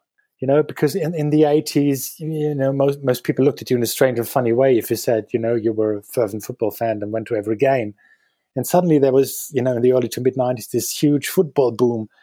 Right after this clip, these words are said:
and football had become so popular and so hip.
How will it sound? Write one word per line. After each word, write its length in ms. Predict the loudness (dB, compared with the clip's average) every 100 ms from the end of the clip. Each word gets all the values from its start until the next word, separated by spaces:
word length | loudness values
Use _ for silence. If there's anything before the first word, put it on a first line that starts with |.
| _ _
and 120 | -8
football 340 | -2 -2 2 0
had 140 | 0
become 520 | -8 -2 -2 -2 -8 -10
so 220 | -6 -6
popular 540 | -6 -8 -6 0 0
and 100 | 0
so 160 | -2 2
hip. 240 | 2 0